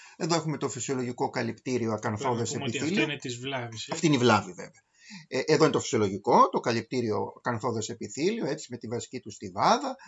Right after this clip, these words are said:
Speaker 1: Δεν κερατινοποιείται γιατί είναι βλενογόνος, ε, είναι μέσα
Speaker 2: Είναι
Speaker 1: από το
Speaker 2: σωστό.
Speaker 1: βλενογόνο της παριάς, τη στοματική κοιλότητα. Και να αυτά τα λ-, σαν, έτσι που τα βλέπαμε, έτσι, σαν, να πούμε έτσι, σαν ρόγες σταφυλιού, περιγράφονταν μακροσκοπικά, ε,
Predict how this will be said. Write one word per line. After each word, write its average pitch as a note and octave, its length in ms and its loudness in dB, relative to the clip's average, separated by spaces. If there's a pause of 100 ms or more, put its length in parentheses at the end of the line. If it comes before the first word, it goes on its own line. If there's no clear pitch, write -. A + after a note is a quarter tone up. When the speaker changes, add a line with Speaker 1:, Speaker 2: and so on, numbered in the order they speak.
(100)
Speaker 1:
Δεν D3 140 6
κερατινοποιείται A2+ 720 4
γιατί D#4+ 200 0
είναι F4 180 0
βλενογόνος, C3 640 8
ε, - 60 -4
είναι G#4 180 0
μέσα D#3+ 320 2
Speaker 2:
Είναι C#3 160 -12
Speaker 1:
από A#2 160 -6
το C3 60 -4
Speaker 2:
σωστό. C3 140 -4
Speaker 1:
βλενογόνο A#2+ 480 2
της - 140 -10
παριάς, G#2+ 460 -4
τη A2 100 -12
στοματική A2 440 -6
κοιλότητα. E4 400 -4 (260)
Και F#3 120 4
να F3+ 140 6
αυτά - 240 2
τα C3+ 140 0
λ-, A#2+ 180 0 (180)
σαν, C#3 400 0 (260)
έτσι C3 240 -4
που A2 100 -12
τα A#2+ 140 0
βλέπαμε, A#2 400 0
έτσι, A2+ 160 -4
σαν, A2 420 -2 (300)
να A2+ 300 -8
πούμε A#2 220 -2
έτσι, A2 140 -6
σαν A#2 280 -2
ρόγες A2+ 300 2
σταφυλιού, C#3 800 2
περιγράφονταν A2+ 800 0
μακροσκοπικά, G#2+ 960 -4 (480)
ε, G2+ 540 -8